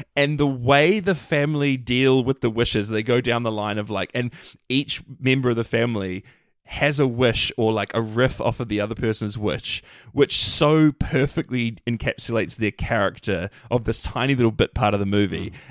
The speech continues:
Speaker 1: And it is just so <laughs> enjoyable to watch.
Speaker 2: He wishes,
Speaker 1: It's
Speaker 2: the one of them's
Speaker 1: fantastic.
Speaker 2: like, "I wish you'd go to hell." And then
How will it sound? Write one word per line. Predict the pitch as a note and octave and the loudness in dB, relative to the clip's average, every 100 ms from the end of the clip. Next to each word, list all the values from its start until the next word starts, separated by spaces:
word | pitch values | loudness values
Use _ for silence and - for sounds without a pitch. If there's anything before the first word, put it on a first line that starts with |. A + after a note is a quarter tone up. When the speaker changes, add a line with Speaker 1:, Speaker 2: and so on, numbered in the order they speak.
| - | -2
Speaker 1:
And | C3+ | 0
it | D#3 | 2
is | E3+ | 2
just | E3+ D#3+ | 2 0
so | - - D3+ C#3+ D3 | 0 0 4 6 6
<laughs> | D3+ | 4
enjoyable | C#3 C3 C#3 A#2 - D#3+ - | 2 2 2 2 2 0 8
to | F3 - | 6 8
watch. | F3 F3 | 4 6
Speaker 2:
He | |
wishes, | C#3 C#3 - D3+ | 6 6 6 2
Speaker 1:
It's | - C#3+ D3 C#3+ - | 0 0 -2 -2 -10
Speaker 2:
the | A#2+ | -2
one | A#2 B2+ | 2 4
of | B2+ | 4
them's | C3 A#2+ | 2 2
Speaker 1:
fantastic. | A#2 | 0
Speaker 2:
like, | A2+ | 0
"I | A#2 | 0
wish | A#2+ - | 2 0
you'd | A2 | 0
go | A2 | 0
to | G2+ | 0
hell." | F#2 G#2 G2+ F2+ F#2 - _ | 0 0 0 -4 -10 -18 _
And | B2 A#2 | -2 -2
then | G#2 A2 G2+ G2 | -2 0 0 -6